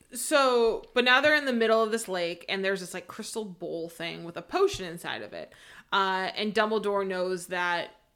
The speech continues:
you know, he's gonna drink it. Harry says, "I'll drink it."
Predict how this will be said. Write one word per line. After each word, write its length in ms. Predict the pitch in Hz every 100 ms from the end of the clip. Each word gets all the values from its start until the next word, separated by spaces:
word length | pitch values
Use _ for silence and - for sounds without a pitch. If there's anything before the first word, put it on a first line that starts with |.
| _ -
you 100 | 196
know, 180 | 160 160
he's 460 | - 185 190 185
gonna 220 | - 180
drink 360 | 170 170 160 160
it. 200 | 147 165
Harry 260 | 190 269 247
says, 160 | 190
"I'll 200 | 180 208
drink 300 | 202 170 165
it." 300 | 160 165 -